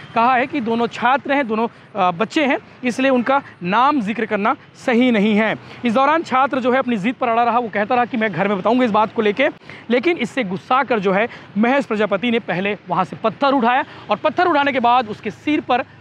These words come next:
हमला कर दिया, उसके सिर पर मार दिया। उसका मन यही नहीं भरा, उसने उसका अपने पास में एक चाकू रखा हुआ था,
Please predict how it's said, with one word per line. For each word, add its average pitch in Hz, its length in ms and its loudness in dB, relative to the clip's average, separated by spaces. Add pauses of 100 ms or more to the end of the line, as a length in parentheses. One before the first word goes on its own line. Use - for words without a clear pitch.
(140)
हमला 262 340 4
कर 220 180 -2
दिया, 226 160 0
उसके 226 160 -6
सिर 294 260 -4
पर 262 220 -4 (280)
मार 240 360 4
दिया। 214 260 0 (300)
उसका 285 340 0
मन 233 420 0
यही 277 240 2
नहीं 247 140 2
भरा, 196 300 2 (260)
उसने 233 260 -2
उसका 233 340 -2
अपने 214 180 0
पास 240 340 2
में 233 80 0
एक 170 60 -10
चाकू 247 360 0
रखा 196 160 0
हुआ 196 180 0
था, 214 160 0